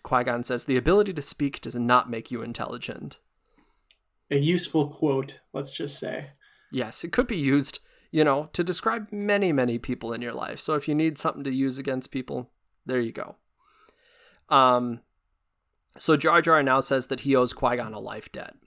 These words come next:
Speaker 1: Obi-Wan rolls up. He's being chased by a droid on a speeder.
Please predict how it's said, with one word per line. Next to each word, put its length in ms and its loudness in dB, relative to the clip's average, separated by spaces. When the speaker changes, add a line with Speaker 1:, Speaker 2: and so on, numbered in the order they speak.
Speaker 1:
Obi-Wan 640 6
rolls 460 6
up. 180 4
He's 160 -4
being 200 -2
chased 280 -2
by 140 0
a 60 0
droid 360 -2
on 140 -6
a 60 -8
speeder. 580 -6